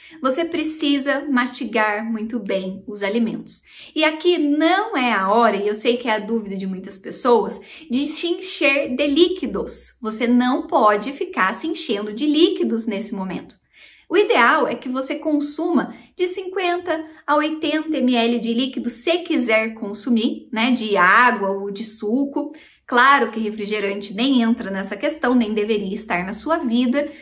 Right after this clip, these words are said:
mas pra você não diluir o suco gástrico. Você precisa de suco gástrico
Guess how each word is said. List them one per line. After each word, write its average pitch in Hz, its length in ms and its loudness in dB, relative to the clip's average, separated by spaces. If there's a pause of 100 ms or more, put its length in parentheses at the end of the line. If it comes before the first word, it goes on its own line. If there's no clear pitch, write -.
(240)
mas - 420 4 (960)
pra 311 140 4
você 311 240 0
não 320 260 2
diluir 320 720 4
o 262 60 0
suco - 360 -6
gástrico. - 560 -4 (360)
Você 220 200 0
precisa 285 640 0
de 196 220 -6
suco 302 640 0
gástrico 277 580 0